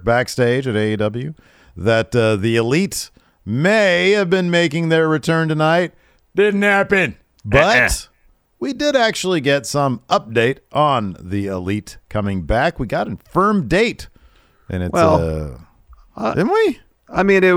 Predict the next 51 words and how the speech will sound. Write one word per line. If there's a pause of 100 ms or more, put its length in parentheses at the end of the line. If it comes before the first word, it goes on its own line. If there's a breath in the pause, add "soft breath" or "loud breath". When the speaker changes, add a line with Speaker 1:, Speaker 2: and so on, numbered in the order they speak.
(100)
Speaker 2:
it,
it
didn't
say,
like,
Elite,
Elite
coming
back
at
Full
Gear.
That
was
the
implication. (420 soft breath)
But
I
guess
it's
Speaker 1:
Yeah.
Speaker 2:
always
possible
they
could
show
up
on
the
Dynamite
before
to
set
up
a
match
Speaker 1:
Mm-hmm.
Speaker 2:
at
Full
Gear.
I
mean,
it,
it, (260 soft breath)
this, (140)
this,
this
video
package
made
it